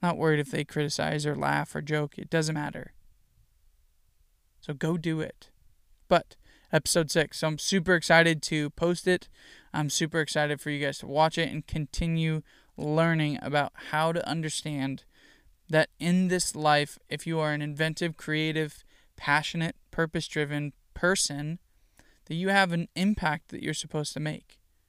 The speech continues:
right? And I wanna teach you how to know your identity. I wanna teach you how to understand who you are so that you can go start those things.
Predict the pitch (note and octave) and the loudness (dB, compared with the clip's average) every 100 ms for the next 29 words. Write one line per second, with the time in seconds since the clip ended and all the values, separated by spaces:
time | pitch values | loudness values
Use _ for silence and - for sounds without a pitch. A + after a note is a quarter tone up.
0 | _ _ _ _ _ _ C#3+ E3+ - _ | _ _ _ _ _ _ 0 0 -2 _
1 | - D#3 D#3 D#3+ C#3+ - - G#2 F3 F3 | -4 0 0 0 -4 -6 -8 -6 -4 -4
2 | F3 _ _ _ - D#3+ F#3 F3+ F3 E3+ | -6 _ _ _ 0 2 4 2 4 4
3 | E3 D3 C3+ C3+ C3+ C3+ C3+ - G3+ F#3 | 2 0 -2 -2 -4 -4 -8 -8 -8 -6
4 | - D3+ C#3+ C#3 C#3+ C#3+ C#3+ - D#3+ E3 | -4 -4 -4 -4 -4 -4 -8 -6 -4 -2
5 | D#3+ F3+ F3 E3 C#3+ - - _ _ _ | -2 -2 0 -2 -4 -8 -12 _ _ _
6 | _ _ _ - C#3+ B2 D3+ E3 E3 E3 | _ _ _ -6 -4 -4 -2 -2 -2 0
7 | D3 C#3 - C#3+ - B2 - - - - | 0 0 -4 -4 -6 -8 -10 -14 -18 -20